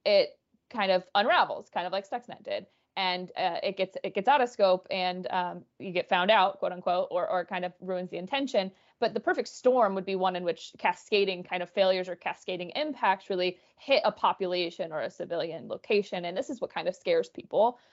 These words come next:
But then the perfect puzzle is an attack like InController or Pipe Dream for, for Mike that, um,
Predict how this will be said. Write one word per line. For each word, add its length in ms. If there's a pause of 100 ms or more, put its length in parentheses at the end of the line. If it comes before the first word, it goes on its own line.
(100)
But 120
then 120
the 80
perfect 400
puzzle 580 (300)
is 260
an 140
attack 340
like 160
InController 840
or 340
Pipe 220
Dream 260
for, 360
for 100
Mike 320 (300)
that, 420
um, 460